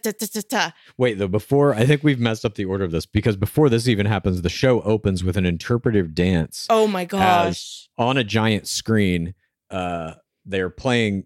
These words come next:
Speaker 2: scenes from, like, the most recent seasons of The Bachelor,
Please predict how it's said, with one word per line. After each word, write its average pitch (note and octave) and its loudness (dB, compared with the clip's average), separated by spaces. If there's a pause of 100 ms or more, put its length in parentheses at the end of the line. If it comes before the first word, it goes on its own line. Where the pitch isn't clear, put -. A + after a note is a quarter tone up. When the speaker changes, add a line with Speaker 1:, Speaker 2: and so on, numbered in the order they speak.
Speaker 2:
scenes A2 0
from, G2+ -2
like, F#2+ 0
the G2+ -2
most G2+ 0
recent G#2+ -4
seasons G#2+ -4
of G2 -2
The F2+ -4
Bachelor, G2+ -4